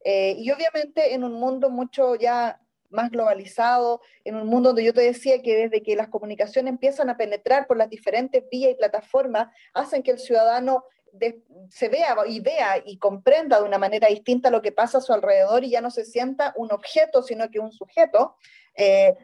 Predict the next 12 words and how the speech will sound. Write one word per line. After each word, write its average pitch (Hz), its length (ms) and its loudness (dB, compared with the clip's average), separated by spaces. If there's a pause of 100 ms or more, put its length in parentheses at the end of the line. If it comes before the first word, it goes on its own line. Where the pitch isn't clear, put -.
va 240 200 0
haciendo 294 340 0
cambiar 254 360 2
la 254 100 2
mirada. 175 420 -2 (300)
Eh, 190 380 4
lo 233 100 2
que 247 140 -2
tú 277 140 -2
dices, 339 300 -2
efectivamente, 269 960 -2 (280)
eh, 202 560 2